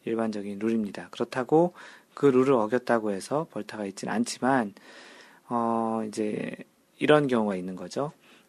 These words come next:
읽어드리겠습니다. 그러나 경기자들 중 한 사람을 유리하게 하기 위해서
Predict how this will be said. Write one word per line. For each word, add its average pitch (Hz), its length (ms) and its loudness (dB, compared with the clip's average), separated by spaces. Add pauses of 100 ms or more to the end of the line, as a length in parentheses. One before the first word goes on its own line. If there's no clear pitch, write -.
(260)
읽어드리겠습니다. 113 800 0
그러나 139 500 6
경기자들 135 1120 6
중 160 380 -2
한 165 200 -4
사람을 139 800 4 (420)
유리하게 143 520 8
하기 160 360 2
위해서 123 480 2